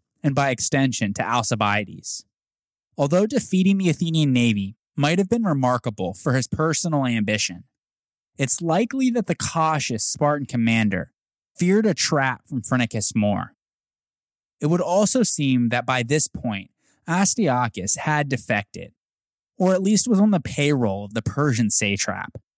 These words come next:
In fact, Thucydides says that this was a reason why he did not object more strongly before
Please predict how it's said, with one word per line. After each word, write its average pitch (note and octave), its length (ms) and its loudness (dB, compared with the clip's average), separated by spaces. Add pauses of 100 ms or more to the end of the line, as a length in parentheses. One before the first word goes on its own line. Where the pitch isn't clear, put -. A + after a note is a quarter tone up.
(480)
In D3+ 100 2
fact, A#2+ 360 -2
Thucydides D3+ 580 0
says A2 320 -4 (120)
that D3 220 -2
this F#3+ 260 0
was B3+ 200 0
a G#3+ 100 2
reason D#3+ 480 0
why G#2+ 400 0
he C#3+ 160 -4
did D3+ 180 2
not A3 220 0
object C#3+ 400 -2
more C#3 220 2
strongly C#3+ 600 0
before A2+ 640 -4